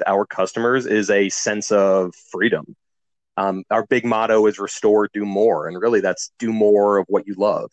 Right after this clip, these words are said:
do more of what interests you, do more of what makes you happy. It, it,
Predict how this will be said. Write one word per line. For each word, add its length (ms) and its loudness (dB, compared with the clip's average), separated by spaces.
do 140 -10
more 420 4
of 280 0
what 200 2
interests 440 -8
you, 160 -12
do 100 -6
more 480 2
of 160 0
what 160 -2
makes 240 -8
you 60 -10
happy. 500 -4
It, 220 -2
it, 120 -4